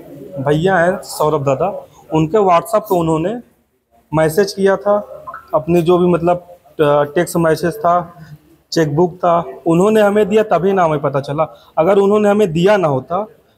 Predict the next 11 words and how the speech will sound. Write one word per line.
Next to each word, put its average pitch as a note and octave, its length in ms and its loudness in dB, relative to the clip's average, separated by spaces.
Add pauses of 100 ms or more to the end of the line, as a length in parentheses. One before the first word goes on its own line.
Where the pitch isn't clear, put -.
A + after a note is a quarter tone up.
तो D#3 60 0
हमें F#3+ 160 2
पता F#3 280 2
कहाँ E3+ 200 2
से E3 100 -6
चलता E3 220 0
कि D#3+ 160 -4
शिवानंद D#3+ 320 0
का D3+ 60 0
मामला B2+ 320 -2
था। A#2+ 160 -12